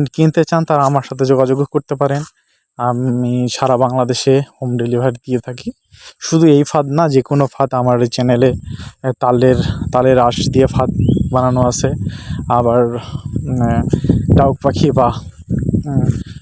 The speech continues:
এই বক পাখি ধরার অন্যান্য ফাঁদ আছে। যে কোনো প্রকার ফাঁদ, হ্যাঁ, আমার থেকে নিতে পারেন। আমার চ্যানেলে ভিডিও আছে, আপনারা দেখে যেটা চয়েস হয় নিতে পারেন। অল্প মূল্যে আমি বিক্রি করি,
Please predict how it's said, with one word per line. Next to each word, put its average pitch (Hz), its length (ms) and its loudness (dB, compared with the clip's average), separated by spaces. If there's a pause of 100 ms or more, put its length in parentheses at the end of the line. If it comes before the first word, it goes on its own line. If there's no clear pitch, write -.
(320)
এই 123 140 2 (300)
বক 131 240 0
পাখি 135 200 0
ধরার 123 260 0
অন্যান্য 131 360 0
ফাঁদ 123 300 0
আছে। 151 200 0
যে 160 220 4
কোনো 214 240 2
প্রকার 147 420 0
ফাঁদ, 131 420 0 (600)
হ্যাঁ, 180 160 2
আমার 131 320 0
থেকে 135 200 0
নিতে 139 240 0
পারেন। 113 240 -6
আমার 120 160 2
চ্যানেলে 127 340 0
ভিডিও 127 300 0
আছে, 123 140 -2
আপনারা 135 260 -2
দেখে 123 320 0
যেটা 131 220 2
চয়েস 131 340 2
হয় 156 100 0
নিতে 131 200 0
পারেন। 135 260 0 (760)
অল্প 139 380 4
মূল্যে 156 380 4
আমি 143 340 4
বিক্রি 135 340 -6
করি, 139 220 2